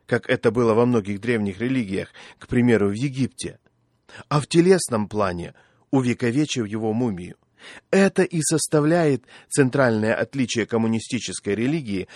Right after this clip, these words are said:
от всех предыдущих. Мумии древнеегипетских фараонов символизировали непрерывность циклов жизни,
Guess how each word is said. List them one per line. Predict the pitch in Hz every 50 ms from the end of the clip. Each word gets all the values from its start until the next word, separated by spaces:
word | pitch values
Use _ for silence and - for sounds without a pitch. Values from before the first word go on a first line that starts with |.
| - - -
от | - 110
всех | - - - 120 98 -
предыдущих. | - 113 117 117 143 143 143 110 - - - 71 - _ _ _ _ _ _ _ _ _ - - - -
Мумии | - 131 165 185 180 160 147 135
древнеегипетских | 123 113 127 139 131 135 135 135 131 131 165 165 - 131 107 - - 123 107
фараонов | - - 127 123 143 170 202 190 147 107 92 - - - - -
символизировали | - - - 143 139 143 147 147 147 147 135 190 202 190 180 170 165 165 165 156 151 - - - -
непрерывность | 135 151 175 165 - 180 185 185 190 208 202 180 180 170 151 - -
циклов | - 170 170 143 156 156 147 143
жизни, | 143 175 190 170 143 120 110 98 87